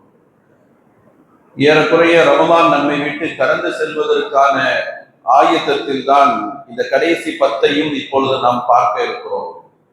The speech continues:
நபி ஸல்லல்லாஹு அலைஹி வஸல்லம் அவர்கள் இந்த ரமலானில் வைத்திருந்த வேகங்கள், ரமலானிற்காக நபி ஸல்லல்லாஹு அலைஹி வஸல்லம் என்னென்ன விஷயங்கள் எல்லாம்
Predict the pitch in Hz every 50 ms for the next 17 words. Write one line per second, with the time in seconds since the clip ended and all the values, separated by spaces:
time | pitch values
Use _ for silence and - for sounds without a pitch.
0 | _ _ _ _ _ _ _ _ _ _ _ _ _ _ - _ _ _ _ _
1 | _ _ _ _ _ _ _ _ - 135 139 139 185 185 185 185 185 180 180 175
2 | 170 170 165 165 160 165 165 160 165 160 165 156 - 156 151 160 160 160 156 147
3 | 151 151 151 151 160 160 160 151 143 143 139 143 143 160 170 180 - 180 - 175
4 | 165 156 147 156 180 - - - - 170 160 160 151 147 147 160 170 170 170 165
5 | 165 - 160 156 127 117 110 - - - _ _ _ _ _ _ _ _ _ _
6 | _ _ _ _ _ _ _ _ _ _ _ _ _ _ - 123 135 151 170 185
7 | 185 190 190 190 185 175 - 180 175 170 170 170 175 170 165 156 165 175 - 190
8 | 185 185 180 180 180 180 175 170 - 160 156 160 170 170 165 170 165 160 156 -
9 | 165 160 170 175 170 170 160 151 160 170 175 180 175 175 175 165 156 - - -
10 | 185 185 180 180 180 175 175 175 175 175 180 175 180 180 175